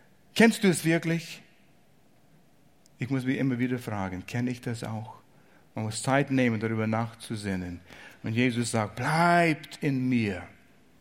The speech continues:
und ich werde in euch bleiben." Denn eine Rebe kann keine Frucht tragen,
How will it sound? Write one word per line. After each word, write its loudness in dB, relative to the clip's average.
und 4
ich 6
werde 8
in 6
euch 4
bleiben." 0
Denn 8
eine 8
Rebe 6
kann 4
keine 2
Frucht -4
tragen, -6